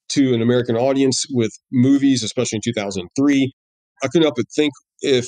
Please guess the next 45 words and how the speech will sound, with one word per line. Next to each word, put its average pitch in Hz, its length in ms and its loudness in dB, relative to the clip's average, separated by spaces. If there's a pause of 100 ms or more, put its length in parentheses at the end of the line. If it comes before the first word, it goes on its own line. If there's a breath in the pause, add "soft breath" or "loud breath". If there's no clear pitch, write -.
(140)
this 127 220 -2
had 120 140 -2
been 117 300 0
a 107 340 -4
Netflix 120 480 0 (120)
prestige 120 600 -4
series 131 500 -2
like 110 160 -4
we 113 300 0 (160)
have 104 260 -4
now, 107 400 0 (500)
that 113 220 0
would 127 140 4
have 123 60 0
been 113 180 2
two 143 80 6
or 139 40 6
three 123 180 2
seasons 120 520 0
long, 110 480 2 (300)
and 127 120 2
they 120 100 4
might 131 240 2 (100)
actually 117 320 0
been 113 140 2
able 113 180 2
to 110 120 -2
do 110 120 2
a 101 40 0
better 107 240 -2
job 110 300 -2
with 117 140 -4
the 110 80 0
multiple 107 560 0
people 131 340 -4
involved. 101 540 -2 (340)
Because, 143 240 2
there, 151 100 6
like 151 140 2
I 147 60 2
said, 160 180 2
there's 131 140 2
more 160 180 6
than 143 140 4
one 123 160 4